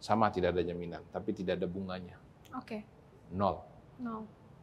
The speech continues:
Speaker 1: Kalau orang itu kan dijemput juga ke rumah,
Speaker 2: Iya.
Speaker 1: kami, kami jemput juga.
Speaker 2: Oh,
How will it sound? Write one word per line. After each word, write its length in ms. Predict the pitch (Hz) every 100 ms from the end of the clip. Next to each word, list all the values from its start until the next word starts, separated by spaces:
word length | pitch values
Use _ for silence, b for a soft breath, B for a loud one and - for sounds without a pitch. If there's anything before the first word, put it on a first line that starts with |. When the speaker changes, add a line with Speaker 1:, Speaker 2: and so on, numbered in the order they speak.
| -
Speaker 1:
Kalau 180 | - 92
orang 160 | 95 104
itu 80 | 104 120
kan 80 |
dijemput 400 | 113 98 95 90
juga 160 | 95 95
ke 80 | 98
rumah, 240 | 95 98
Speaker 2:
Iya. 160 | 226 214
Speaker 1:
kami, 160 | 92
kami 240 | 101 104 98
jemput 240 | 98 101
juga. 240 | 98 101 - - - - - -
Speaker 2:
Oh, 320 | 294 330 320